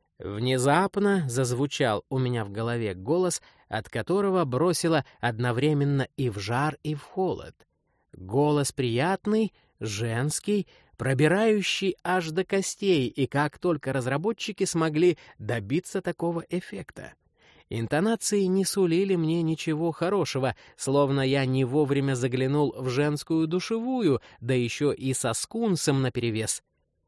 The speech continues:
"Прости, о светлоликая, но я действительно хочу служить тебе больше всего на свете",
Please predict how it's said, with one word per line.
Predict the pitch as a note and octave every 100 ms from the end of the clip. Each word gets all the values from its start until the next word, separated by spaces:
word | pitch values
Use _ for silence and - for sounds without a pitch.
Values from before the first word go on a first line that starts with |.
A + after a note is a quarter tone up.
| _ _ _ _ _ -
"Прости, | B2 C3 C3 - A3 A3+ G3+
о | F3 E3+ C3 -
светлоликая, | - F#3 E3+ E3+ F#3+ G#3+ G#3+ - D#3+ C#3 - - -
но | A#2 A#2
я | A#2+ C3 C3+
действительно | B2 C#3 - D3+ G#3+ G3 F3 D3+
хочу | - A#2+ D3+
служить | C3 D3 D#3 D3+ -
тебе | - D#3+ D#3+ - -
больше | - F#2+ C3 D#3 G#3 G3+ A#3+
всего | - - A3 D3+ F#3+
на | A3+
свете", | A#3 C#4+ C#4+ B3 D3+ A#2+